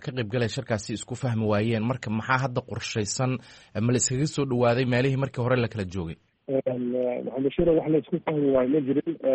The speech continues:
Speaker 2: Kaliya waxaa jirta inay bes farsamooyinka qaabka loo dhigaayo,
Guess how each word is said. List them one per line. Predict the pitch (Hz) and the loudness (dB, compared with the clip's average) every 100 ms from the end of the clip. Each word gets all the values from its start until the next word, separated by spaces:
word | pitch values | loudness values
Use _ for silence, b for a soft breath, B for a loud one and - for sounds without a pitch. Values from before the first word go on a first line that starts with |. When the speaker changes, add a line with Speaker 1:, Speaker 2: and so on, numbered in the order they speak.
| 131 131 | 4 0
Speaker 2:
Kaliya | - 147 156 | -2 -2 -2
waxaa | 135 143 | -2 -2
jirta | 127 - 139 | -2 -2 -2
inay | 131 | 0
bes | 120 139 - - - _ b b - - 143 127 | 0 -2 -4 -20 -20 _ b b -16 -8 -6 -4
farsamooyinka | - 131 - 131 156 147 123 120 | -4 -4 -2 2 4 2 0 -2
qaabka | 139 135 - 127 113 | 2 2 2 -4 -2
loo | 127 135 | 0 0
dhigaayo, | 139 127 120 120 123 | 2 2 2 4 2